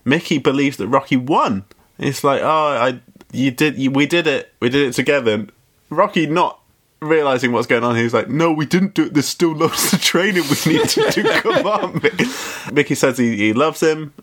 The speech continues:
Speaker 1: and, and then he's gone. And it, honestly, it was quite hard to watch Rocky dealing with this. It's pretty good emotional acting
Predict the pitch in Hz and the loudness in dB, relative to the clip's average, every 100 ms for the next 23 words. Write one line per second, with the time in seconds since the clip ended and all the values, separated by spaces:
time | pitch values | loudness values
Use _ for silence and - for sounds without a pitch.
0 | - 92 98 90 80 64 - - - - | -4 0 2 0 -2 -6 -8 -8 -10 -14
1 | _ - 107 131 139 131 139 151 - 190 | _ -4 0 0 0 -2 -4 -6 0 0
2 | 208 113 - - 110 - 113 104 - _ | 0 -4 -4 -2 -2 0 -4 -4 -8 _
3 | 175 262 233 - 101 180 - _ _ _ | -2 0 -2 -2 -2 -2 -6 _ _ _
4 | _ - 90 110 - - 175 - 127 107 | _ -2 0 -4 -2 0 0 0 0 0
5 | 107 123 - - - 120 127 - - - | -2 -4 -12 -10 -6 0 0 0 -8 -12
6 | _ _ _ - 117 156 - 95 123 - | _ _ _ -6 0 0 0 -2 -2 -6
7 | _ _ 254 302 139 107 101 - - - | _ _ 0 2 0 -2 -4 -6 -8 -4
8 | 127 120 - - - 165 175 156 151 151 | -2 -2 -4 -4 -2 0 -2 0 0 0
9 | - 156 139 110 107 - 98 107 | 0 -2 0 0 -2 -2 -4 -4